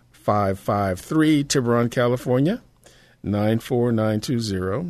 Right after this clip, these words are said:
That's Contending for the Faith, Post Office Box five five three, Tiburon, California, nine four nine two zero. Uh, the second way is so much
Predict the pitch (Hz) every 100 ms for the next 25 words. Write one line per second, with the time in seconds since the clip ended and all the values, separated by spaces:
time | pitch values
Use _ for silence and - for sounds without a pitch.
0 | 170 - 98 92 - - 98 95 127 131
1 | 131 131 143 143 - 101 117 - _ -
2 | _ - 120 - 123 117 143 123 120 120
3 | - 120 110 113 131 127 131 - 151 135
4 | 135 143 135 135 135 135 135 139 143 143
5 | 143 123 113 123 131 127 113 117 139 -
6 | - - - 101 101 107 - 117 113 160
7 | 117 78 - - _ _ _ _ _ 117
8 | 120 131 190 185 165 165 156 - 190 180
9 | 160 -